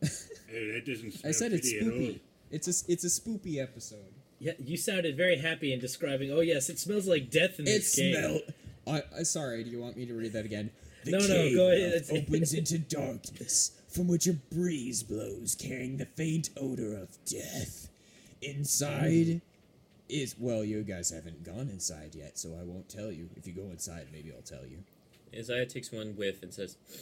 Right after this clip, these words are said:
Speaker 4: "It smells like death."
Speaker 3: Yep.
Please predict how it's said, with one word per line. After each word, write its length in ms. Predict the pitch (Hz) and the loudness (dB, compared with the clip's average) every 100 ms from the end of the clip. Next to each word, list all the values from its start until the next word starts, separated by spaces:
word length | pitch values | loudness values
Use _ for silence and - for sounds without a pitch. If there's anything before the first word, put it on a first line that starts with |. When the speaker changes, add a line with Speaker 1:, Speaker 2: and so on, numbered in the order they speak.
| - - - _ _ _ _ _ | -16 -16 -18 _ _ _ _ _
Speaker 4:
"It 140 | 95 - | -16 -12
smells 400 | - 104 95 - | -8 -8 -8 -8
like 240 | 95 92 | -8 -8
death." 320 | 107 107 - - _ _ _ - - - _ _ _ _ _ _ _ _ _ _ _ _ _ _ _ _ _ _ - _ - | -4 -4 -6 -16 _ _ _ -18 -18 -20 _ _ _ _ _ _ _ _ _ _ _ _ _ _ _ _ _ _ -20 _ -6
Speaker 3:
Yep. 200 | 107 | -4